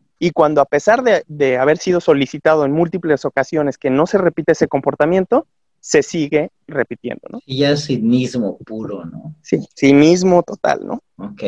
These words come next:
Speaker 2: pero ya te fuiste ahí muy profundo, pero se me hizo interesante, fíjate. Sí, sí, no nada más es de la percepción, sino luego es una cuestión de, de poder. Y, pero
Speaker 1: Así
Speaker 2: bueno,
Speaker 1: es.
Speaker 2: para eso
Speaker 1: Un poco
Speaker 2: revisa
Speaker 1: tóxico.
Speaker 2: nuestros otros tres episodios de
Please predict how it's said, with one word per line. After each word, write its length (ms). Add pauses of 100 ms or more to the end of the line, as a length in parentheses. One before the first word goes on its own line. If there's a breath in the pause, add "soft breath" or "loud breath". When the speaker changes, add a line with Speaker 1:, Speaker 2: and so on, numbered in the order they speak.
Speaker 2:
pero 80
ya 140
te 80
fuiste 280
ahí 80
muy 200
profundo, 500
pero 160
se 100
me 100
hizo 140
interesante, 640
fíjate. 420
Sí, 400
sí, 180
no 180
nada 260
más 320
es 240
de 120
la 200
percepción, 600
sino 260
luego 380
es 260
una 160
cuestión 480
de, 220
de 120
poder. 480 (680 loud breath)
Y, 180
pero 200
Speaker 1:
Así 80
Speaker 2:
bueno, 120
Speaker 1:
es. 60
Speaker 2:
para 220
eso 380
Speaker 1:
Un 60
poco 140
Speaker 2:
revisa 240
Speaker 1:
tóxico. 480
Speaker 2:
nuestros 600 (100)
otros 400
tres 480 (160)
episodios 800
de 300